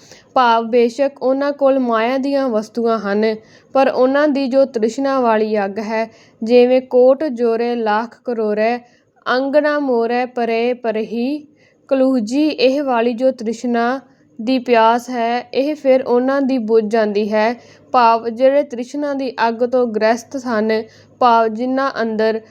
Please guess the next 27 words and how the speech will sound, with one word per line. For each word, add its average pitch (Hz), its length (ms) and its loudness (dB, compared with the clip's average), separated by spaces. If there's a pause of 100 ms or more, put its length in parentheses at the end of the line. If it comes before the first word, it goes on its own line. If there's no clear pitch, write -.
(200)
ਪਿਆਸ 254 400 2
ਬਣੀ 240 360 -2
ਹੋਈ 214 340 -4
ਹੈ, 220 240 -2 (340)
ਉਹ 294 240 4
ਫਿਰ 269 300 4
ਬੇਸ਼ੱਕ 247 600 -2
ਉਹਨਾਂ 269 360 -4
ਕੋਲ 247 340 0
ਕਰੋੜਾਂ 247 520 0
ਦਾਤਾਂ 226 560 0
ਧਨ 220 340 0
ਹੋਵੇ 226 460 0 (300)
ਜਾਂ 247 240 2
ਹੋਰ 233 340 2
ਮਹਿਲ 247 460 -2
ਮਾੜੀਆਂ 233 520 0
ਜਾਂ 233 200 -2
ਹੋਰ 247 300 0
ਕੀਮਤੀ 233 480 -2
ਵਸਤੂਆਂ 226 560 0
ਹੋਣ, 208 320 0 (640)
ਪਰ 254 160 4
ਉਹ 262 180 6
ਰੱਜਦੇ 208 520 0
ਨਹੀਂ 196 280 -8
ਹਨ। 180 260 -8